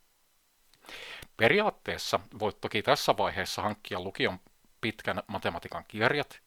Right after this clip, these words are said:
ja alkaa käydä niitä läpi, mutta tämä ei ole yleensä kovin realistinen vaihtoehto. Matemati-, matematiikan oppiminen kun vaatii suuren määrän treenaamista,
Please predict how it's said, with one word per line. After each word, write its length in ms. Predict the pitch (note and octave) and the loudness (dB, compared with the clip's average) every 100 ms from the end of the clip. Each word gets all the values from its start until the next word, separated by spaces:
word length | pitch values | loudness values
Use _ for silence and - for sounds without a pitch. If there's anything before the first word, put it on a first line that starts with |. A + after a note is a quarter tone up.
| _ | _
ja 140 | G#2+ G#2 | -2 0
alkaa 280 | F#2+ - - | 2 0 0
käydä 280 | A#2+ G2+ E2+ | 2 4 2
niitä 320 | D#2 E2 F#2 | -8 -12 -6
läpi, 380 | G#2 - D#3 - _ _ - - | -4 0 -2 -2 _ _ -20 -12
mutta 320 | A#2 A2 B2 G#2 A2 | -8 -2 0 0 -2
tämä 260 | A2 F#2 A2+ | -4 0 2
ei 180 | D3+ D3 | 2 4
ole 180 | C3+ | 4
yleensä 340 | A#2+ A#2+ - A#2+ | 4 2 0 -4
kovin 300 | - G#2 F#2+ | -6 -2 2
realistinen 640 | G#2+ G2+ F2 - - - D#3+ | 4 2 0 -6 -6 -8 -8
vaihtoehto. 680 | F2 - - - - G#2 - _ _ _ _ _ _ _ - - - - - | -8 -8 -10 -10 -4 -6 -6 _ _ _ _ _ _ _ -20 -20 -20 -20 -4
Matemati-, 580 | - F#3+ F3+ - A2+ - | 2 4 4 4 2 0
matematiikan 580 | - B2+ G3 D3 B2+ G#2+ | -6 0 2 2 2 2
oppiminen 440 | B2 - A#2 G2 G2 | 2 0 -2 -2 -2
kun 180 | G2 | 0
vaatii 400 | F#2+ G#2+ - E2+ | 4 4 2 -6
suuren 420 | - C3 F#2 F#2 E2+ | -6 -2 0 0 -2
määrän 300 | E2+ F2 E2+ | -4 -4 -6
treenaamista, 840 | F2 F#2 G2+ B2 B2+ B2 - C#3+ | -4 0 0 4 2 2 0 0